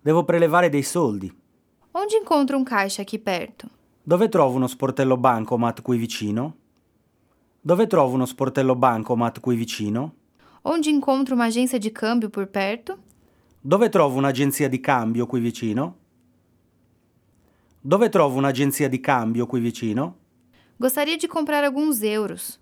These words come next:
Speaker 1: Vorrei comprare degli euro. Vorrei comprare degli euro.
Speaker 2: Qual è la taxa de câmbio?
Speaker 1: Qual è il tasso di cambio oggi? Qual è il tasso di cambio oggi?
Speaker 2: Caixa automático.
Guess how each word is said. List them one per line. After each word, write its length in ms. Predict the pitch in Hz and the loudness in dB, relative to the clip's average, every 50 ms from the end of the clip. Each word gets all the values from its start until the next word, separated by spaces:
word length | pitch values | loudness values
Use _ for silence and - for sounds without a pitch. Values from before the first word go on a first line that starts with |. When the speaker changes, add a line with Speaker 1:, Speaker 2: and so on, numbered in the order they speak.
| _ _ | _ _
Speaker 1:
Vorrei 320 | - 135 160 175 175 160 139 | -4 0 2 4 4 4 2
comprare 440 | - 147 147 151 175 170 170 170 147 | 2 0 0 2 2 2 2 2 2
degli 280 | 143 143 143 135 139 | 2 2 2 2 2
euro. 500 | 135 127 123 120 120 113 113 113 113 - _ _ _ _ _ _ _ _ _ _ _ _ _ _ _ _ - | 4 4 2 2 0 0 -2 -2 -4 -8 _ _ _ _ _ _ _ _ _ _ _ _ _ _ _ _ -6
Vorrei 320 | 135 151 170 180 160 143 | 0 2 4 4 4 2
comprare 440 | - 147 147 147 170 165 175 170 156 | 2 0 0 2 2 2 2 2 2
degli 280 | 143 143 143 135 139 | 2 2 2 2 2
euro. 500 | 135 131 123 120 120 117 117 113 110 - _ _ _ _ | 2 2 2 0 0 -2 -2 -4 -6 -8 _ _ _ _
Speaker 2:
Qual 180 | - - 453 523 523 | 0 2 2 4 4
è 40 | 392 | 2
la 80 | 311 - | 2 0
taxa 300 | 262 233 220 - - 220 | 0 -2 -2 -2 -4 -4
de 140 | 202 220 | -4 -4
câmbio? 540 | 220 - 226 202 190 185 185 180 185 180 185 - _ _ _ _ _ _ _ _ | -4 -2 -2 -2 -2 -2 -4 -6 -6 -8 -10 -12 _ _ _ _ _ _ _ _
Speaker 1:
Qual 200 | - - 208 214 | -2 0 2 4
è 40 | 180 | 4
il 140 | 143 123 - | 2 2 2
tasso 340 | - 131 127 - - - | 0 0 0 0 -2 -6
di 120 | 131 127 127 | -4 -4 -4
cambio 480 | - 127 107 107 107 107 104 110 104 | -2 0 0 0 0 -2 -4 -4 -4
oggi? 340 | 98 101 101 110 127 175 196 - _ _ _ _ _ _ _ _ _ _ _ _ _ _ _ _ _ _ _ _ | -4 -6 -6 -6 -6 -8 -8 -10 _ _ _ _ _ _ _ _ _ _ _ _ _ _ _ _ _ _ _ _
Qual 200 | - - 196 220 | -4 0 2 4
è 40 | 202 | 4
il 140 | 151 127 - | 2 2 2
tasso 340 | - 135 131 123 - - 135 | 0 0 0 0 -2 -4 -4
di 120 | 123 131 | -4 -4
cambio 480 | - - 113 107 107 107 107 107 107 101 | -2 -2 -2 -2 -2 -2 -4 -2 -4 -4
oggi? 340 | 101 101 101 120 156 190 - - _ _ _ _ _ _ _ _ | -4 -6 -6 -6 -6 -8 -8 -12 _ _ _ _ _ _ _ _
Speaker 2:
Caixa 360 | - - 233 240 254 - 285 | -8 -4 -2 -2 -2 -2 -4
automático. 800 | 285 285 - 320 294 254 185 180 180 190 - - - - - - | -4 -4 -4 -2 -2 0 -2 -2 -4 -8 -12 -18 -20 -20 -20 -20